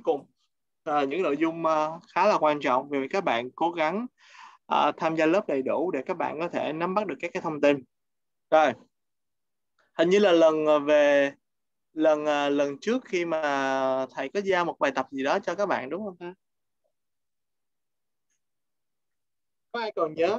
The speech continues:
một cái bài tập mà thầy đã giao cho các bạn về, à, buổi thứ, à, thứ mấy tuần trước ta, tuần này chứ quên. Nỗi sợ trong giao tiếp đúng không ạ?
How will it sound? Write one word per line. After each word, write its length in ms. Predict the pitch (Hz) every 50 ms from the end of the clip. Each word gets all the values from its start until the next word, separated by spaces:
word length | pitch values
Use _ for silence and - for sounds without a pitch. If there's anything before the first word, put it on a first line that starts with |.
| 254
một 80 | 220 165 -
cái 60 | 202
bài 140 | 185 156 147
tập 140 | - 151 147
mà 120 | 147 147 147
thầy 100 | 156 147
đã 140 | 147 160 175
giao 140 | 196 190 180 175
cho 80 | 185 180
các 100 | 208 208
bạn 340 | 180 143 127 139 143 143 139
về, 240 | 143 143 143 139 139 - _ _ _ _ _ _ _ _ _ _ _ _ _ _ _
à, 220 | - 165 151 143
buổi 240 | 139 139 131 151 170 165
thứ, 360 | - 214 226 233 233 214 196
à, 80 | 185 175 165 165 151 151 147 139 - _ _
thứ 100 | 180 185
mấy 180 | 190 180 208 -
tuần 140 | 165 139 139 -
trước 140 | - 208 220 -
ta, 120 | 175 165
tuần 200 | 160 - 156 151
này 160 | 143 139 131 131
chứ 120 | 180 190
quên. 200 | 180 160 139 147 - - _ _ _ _ _ _ _ _ _ _ _ _ _ _ _ _ _ _ _ _ _ _ _ _ _ _ _ _ _ _ _ _ _ _ _ _ _ _ _ _ _ _ _ _ _ _ _ _ _ _ _ _ _ _ _ _ _ _ _ _ _ _ _ _ _ _ _ _ _ _ _ _ _ _ _ _ _ _ _ _ _ _ _ _ _ _ _ _ _ _ _
Nỗi 240 | - 156 147 175 208
sợ 320 | - - - 143 127 143 151 -
trong 140 | 185 185
giao 180 | 185 180 175 175
tiếp 220 | 175 202 226 262 254
đúng 200 | 196 185 196 220
không 220 | 214 202 175 156 135
ạ? 380 | 120 120 120 123 143 156 160